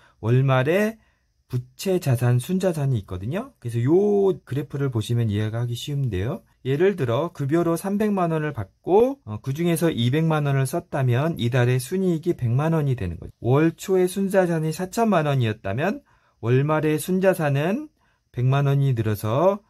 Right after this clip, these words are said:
어, 사천백만 원이 되는 거죠. 이게 재무제표와 손익계산서의 상태가 되는 겁니다. 이게 상당히 중요한 그 개념인 것 같아요. 급여를 받는 직장인이라면 수익은 월에 한 번 기록하면 되지만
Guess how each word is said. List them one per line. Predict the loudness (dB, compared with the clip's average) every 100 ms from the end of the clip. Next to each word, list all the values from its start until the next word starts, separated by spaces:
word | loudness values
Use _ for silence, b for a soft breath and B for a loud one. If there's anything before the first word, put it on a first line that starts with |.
| _ _
어, | -10 -10
사천백만 | -8 -10 -8 -4 -2 0 2 2
원이 | 4 2
되는 | 0 -4 -6
거죠. | -10 -12 -14 _ _ -6
이게 | -4 4 4 4
재무제표와 | 2 2 2 2 0 -2 _ -4 0 0 0 B _
손익계산서의 | -4 -4 -4 -6 -4 -2 -2 -4 -4
상태가 | -6 -10 -10 -4 -4
되는 | -2 -4 -4
겁니다. | -6 -8 B B B
이게 | -2 2 0
상당히 | 0 -4 -2 -2 -2
중요한 | 0 2 4 2 2 0 -2
그 | -2 -6
개념인 | -4 -4 -2 -4
것 | -6
같아요. | -10 -12 -14 -16 _ _ _ -8
급여를 | 2 4 6
받는 | 4 2 0
직장인이라면 | -2 -6 -2 0 0 -2 -2 -2 0 2 2 0
수익은 | -2 -4 -4 0 2 2 4 2
월에 | 2 2 4 2 2
한 | 0 0 2
번 | 4 4 2 0 -4
기록하면 | -4 -6 -2 -2 -2
되지만 | -2 -4 -2 -2